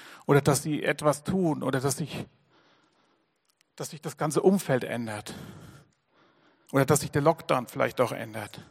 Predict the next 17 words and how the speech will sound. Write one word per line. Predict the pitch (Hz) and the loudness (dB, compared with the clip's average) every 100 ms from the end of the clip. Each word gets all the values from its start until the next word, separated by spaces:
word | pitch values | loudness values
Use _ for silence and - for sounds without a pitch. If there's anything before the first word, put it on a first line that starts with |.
| _ _ _ - - | _ _ _ -20 -4
dann, | - 139 147 | 0 2 0
wenn | 143 131 127 | -4 -6 0
alles | 139 156 - | 2 2 2
wieder | - 143 | 4 4
gefühlt | - - 156 - | 2 -6 -8 -4
besser | 151 - 131 | -6 -4 -8
ist. | 104 - - _ _ _ _ _ _ _ _ _ _ _ _ _ _ _ _ _ _ _ _ | -8 -14 -20 _ _ _ _ _ _ _ _ _ _ _ _ _ _ _ _ _ _ _ _
Es | - - - | -8 -4 4
wird | 147 151 | 4 4
nicht | 147 - | 0 2
ausreichen, | 143 143 127 120 110 | 0 0 -2 -2 -2
es | 123 - | -6 0
wird | 143 | 0
uns | 143 - | 0 -6
nicht | - | -8
gesund | 147 - 143 123 | -8 -4 -4 -4
machen, | 117 101 | -6 -6